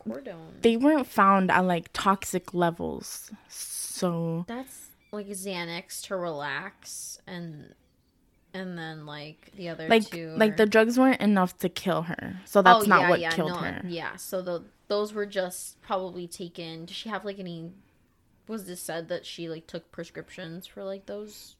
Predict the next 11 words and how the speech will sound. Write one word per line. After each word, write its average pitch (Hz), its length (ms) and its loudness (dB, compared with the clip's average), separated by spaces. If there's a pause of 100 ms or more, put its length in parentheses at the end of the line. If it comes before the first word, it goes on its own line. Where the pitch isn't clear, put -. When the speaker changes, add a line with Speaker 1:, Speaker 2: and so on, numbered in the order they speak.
(160)
Speaker 2:
I 208 80 -2
don't, 262 120 -2
Speaker 1:
pills, 233 320 -14
or? 185 120 -16
Speaker 2:
I 196 40 -4
don't 269 220 -4
think 175 200 -8
so. - 140 -16 (440)
Speaker 1:
Huh, 202 200 -12 (240)
okay. 196 220 -20 (580)
Speaker 2:
Because 180 760 -2